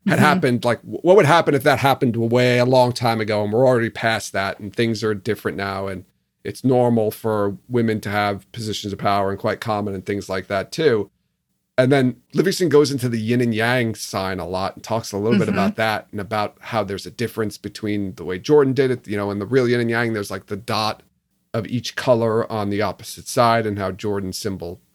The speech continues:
Speaker 1: purposely doesn't have that. So I thought that was really cool,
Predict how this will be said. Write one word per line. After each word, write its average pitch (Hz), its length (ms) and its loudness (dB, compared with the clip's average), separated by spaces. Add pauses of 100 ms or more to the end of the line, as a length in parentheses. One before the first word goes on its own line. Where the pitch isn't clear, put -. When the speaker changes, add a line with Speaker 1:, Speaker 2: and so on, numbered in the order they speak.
Speaker 1:
purposely - 420 -4
doesn't 90 360 -12
have 90 240 -8
that. 107 320 -4 (880)
So 135 180 0
I 127 60 2
thought 180 180 2
that 147 140 2
was 127 140 -2
really 117 220 0
cool, 117 500 0